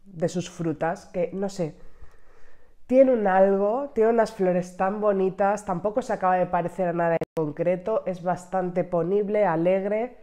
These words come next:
maravilloso, también fulminado. Y otro que también usé bastante, que estará ahí al caer de terminar, es el, el Nina Fleur de Nina Ricci,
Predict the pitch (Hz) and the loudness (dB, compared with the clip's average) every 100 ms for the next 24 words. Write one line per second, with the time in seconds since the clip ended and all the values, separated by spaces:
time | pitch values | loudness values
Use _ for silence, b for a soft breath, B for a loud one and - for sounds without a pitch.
0 | b b b b b 170 170 165 156 156 | b b b b b 2 4 6 4 0
1 | 143 - 120 151 151 165 151 156 151 151 | -2 -8 -12 -8 -2 -2 -2 -6 -4 -4
2 | 156 147 139 139 b b b b 240 330 | -4 -6 -8 -14 b b b b -2 -2
3 | 294 226 196 190 202 240 302 302 262 262 | 0 0 4 4 4 2 4 4 4 4
4 | 254 294 294 285 185 165 170 - 165 196 | 0 0 0 0 -2 -2 -4 -4 -2 2
5 | 247 254 240 240 226 233 208 170 165 160 | 2 2 0 0 0 0 0 -2 -2 -2
6 | 165 170 202 220 233 - b b b b | -2 -2 0 0 -2 -6 b b b b
7 | 214 208 247 233 202 185 165 160 151 147 | -6 -2 0 2 4 6 4 2 0 -2
8 | 143 - 165 156 156 170 202 214 190 185 | -4 -2 -2 -2 -2 -2 -2 0 0 2
9 | 175 165 151 - 190 170 196 - 185 180 | 0 -2 -4 0 2 2 -2 -8 -6 -4
10 | 165 151 143 180 196 - 262 | -2 -2 -2 -4 -6 -10 -10